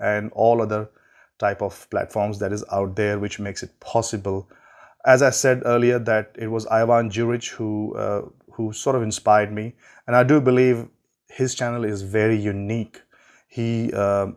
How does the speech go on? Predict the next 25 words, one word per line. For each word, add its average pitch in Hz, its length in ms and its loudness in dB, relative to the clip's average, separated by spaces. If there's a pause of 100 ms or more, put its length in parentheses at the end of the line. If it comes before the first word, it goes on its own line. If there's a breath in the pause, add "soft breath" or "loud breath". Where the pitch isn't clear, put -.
(120)
he 104 260 -6
showcases 120 600 -2
his 113 240 -6
lifts, 113 340 -4
his 107 240 -8
squats, - 500 -2
and 101 140 -6
his 101 140 -6
exercises 101 400 -8 (100)
every 107 320 -2
day, 113 300 2 (420 loud breath)
and 101 100 -10
he 107 60 -10
posts 120 560 -6
every 101 220 -4
day. 98 280 0
And 101 320 -4 (600 soft breath)
he's 120 300 -2
very 117 460 4
authentic 110 560 -8
in 104 100 -10
his 98 120 -8
approach. 110 540 -4
There's 104 220 -4
no 110 380 -2